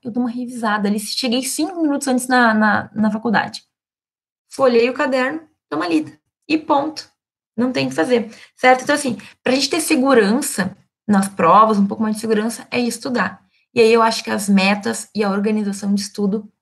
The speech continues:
ajudam e muito. Outra pergunta aqui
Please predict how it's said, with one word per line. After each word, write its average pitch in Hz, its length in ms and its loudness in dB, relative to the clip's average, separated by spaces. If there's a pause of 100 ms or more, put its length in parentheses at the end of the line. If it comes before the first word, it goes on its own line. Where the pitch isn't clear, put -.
(120)
ajudam 202 680 -2 (180)
e 220 100 -4
muito. - 440 -6 (1160)
Outra 277 260 2
pergunta 254 480 -2
aqui 269 440 -4